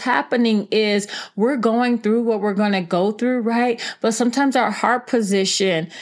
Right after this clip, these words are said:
isn't super incredible. It could be a little bit better, right? Sometimes we're complaining in our hearts. We're complaining, you know, in our conversations, right?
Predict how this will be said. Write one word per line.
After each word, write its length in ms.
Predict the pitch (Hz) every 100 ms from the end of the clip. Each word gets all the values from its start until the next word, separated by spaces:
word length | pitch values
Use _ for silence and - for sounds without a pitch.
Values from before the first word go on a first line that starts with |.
| - - -
isn't 520 | 220 233 208 208 190
super 440 | 208 - 233 220 202
incredible. 920 | - 196 196 - 196 190 165 156 156
It 120 | - 214
could 220 | - 214
be 220 | 240 240
a 80 | -
little 320 | 220 214 208
bit 340 | 185 175 -
better, 440 | - 196 185 151 -
right? 420 | 185 202 214 214
Sometimes 560 | 220 233 226 262 254 208
we're 140 | 214
complaining 840 | 214 220 214 240 254 254 226 185 180 - -
in 140 | - 220
our 180 | 208
hearts. 580 | 208 247 233 - - -
We're 220 | - 214
complaining, 920 | 214 233 214 214 233 254 254 226 160 170 - - -
you 220 | 220 220
know, 480 | 214 202 202 196 -
in 220 | 185 202
our 240 | 196 190
conversations, 1400 | 185 240 233 220 220 220 226 233 214 - 202 180 180 180
right? 500 | 180 196 226 240 233